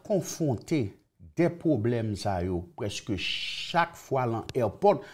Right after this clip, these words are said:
paske mizisyen se se maten, midi, swa, nou nan avyon.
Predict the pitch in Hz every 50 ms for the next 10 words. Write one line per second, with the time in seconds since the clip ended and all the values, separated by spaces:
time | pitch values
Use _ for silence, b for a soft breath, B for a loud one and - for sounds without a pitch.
0 | B B B B - 135 139 - - 180 185 190 175 175 170 139 - 170 165 151
1 | - 165 151 143 143 B B B B B B B B - - - - - - -
2 | 190 190 190 185 185 - 185 175 170 151 139 156 254 262 - - 165 135 120 113
3 | 107 101 98 92 90 80 78 71 67